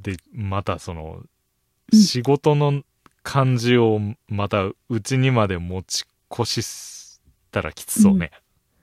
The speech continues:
Speaker 2: うん。うん、きついっていうか、
Speaker 1: うん。
Speaker 2: もう、うん、考え方がものすごく合わん同業の人とかになるとすっごい喧嘩になるけん。
Speaker 1: あ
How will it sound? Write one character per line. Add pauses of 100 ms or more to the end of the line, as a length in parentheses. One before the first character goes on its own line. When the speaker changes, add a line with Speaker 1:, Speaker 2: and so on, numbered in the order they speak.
(380)
Speaker 2:
う
ん。
う
ん、 (100)
き
つ
い
っ (180)
て
い
う
か、 (240)
Speaker 1:
う
ん。
Speaker 2:
も (500)
う、
う
ん、 (1120)
考
え
方
が
も
の
す
ご
く
合
わ
ん
同
業
の
人
と
か
に
な
る (260)
と
す
っ (100)
ご
い
喧
嘩
に
な
る
け
ん。 (100)
Speaker 1:
あ